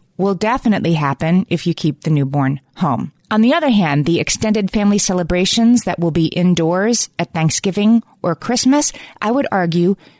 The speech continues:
you do not have to answer that yet. You are still collecting information. We have no idea what might be happening November first. Hopefully nothing, but y-, you know, the, the world might seem different again by November first.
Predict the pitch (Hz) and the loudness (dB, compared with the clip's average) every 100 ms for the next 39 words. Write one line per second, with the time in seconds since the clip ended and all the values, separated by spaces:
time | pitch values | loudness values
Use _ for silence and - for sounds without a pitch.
0 | _ - 190 190 185 165 165 196 214 196 | _ -2 0 2 2 4 4 2 0 -4
1 | _ - 180 - - 185 170 160 - - | _ -8 -4 -2 0 0 0 -2 -4 -4
2 | - 147 - 208 254 220 202 - - 196 | -6 -6 -4 0 0 0 -2 -2 -2 -2
3 | 190 - 180 170 - 165 170 170 156 165 | -2 -6 -4 -4 -2 -2 0 -2 0 0
4 | 151 147 - 156 147 196 202 190 175 185 | 0 0 -4 -6 -4 0 0 0 0 2
5 | 190 - 165 160 135 185 160 135 139 - | 0 -2 -2 -4 -2 0 2 0 -2 -8
6 | - - - 185 165 165 156 147 - 151 | -10 -6 -2 -2 -2 -2 -2 -2 -2 0
7 | 143 143 147 139 147 - 147 - - - | 2 2 0 0 -2 -2 -2 -2 -6 -2
8 | 175 - 226 233 220 - 156 165 - - | -2 0 0 2 0 0 0 0 -2 -10
9 | - 170 - 233 - 247 233 202 175 196 | -4 -4 -2 -2 0 2 2 0 0 0
10 | 220 202 190 - - 202 185 170 233 196 | 0 2 0 0 0 0 0 -2 -2 0
11 | 147 180 165 156 160 151 151 156 170 165 | 0 0 0 0 0 0 -2 -2 -2 -2
12 | 214 | -2